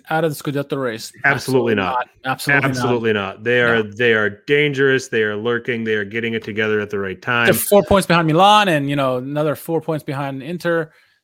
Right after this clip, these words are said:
Speaker 1: No, they're still in it.
Speaker 2: Yep. Um, they're, yeah, and granted, they beat Crotone, and Crotone is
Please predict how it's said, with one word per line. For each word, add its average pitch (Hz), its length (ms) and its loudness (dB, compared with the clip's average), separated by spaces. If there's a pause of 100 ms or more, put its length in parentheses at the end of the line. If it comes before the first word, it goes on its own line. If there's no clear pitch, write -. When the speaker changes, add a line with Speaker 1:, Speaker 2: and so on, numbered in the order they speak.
Speaker 1:
No, 117 200 -4
they're 131 120 -6
still 120 240 -6
in 104 80 -14
it. - 100 -20 (560)
Speaker 2:
Yep. 123 240 0 (460)
Um, 131 400 0 (120)
they're, 127 760 2 (1040)
yeah, 135 140 0
and 131 120 -2
granted, 123 320 2
they 123 100 -2
beat 123 200 -4
Crotone, 123 480 -6
and 113 80 -8
Crotone 143 420 -4
is 117 220 -4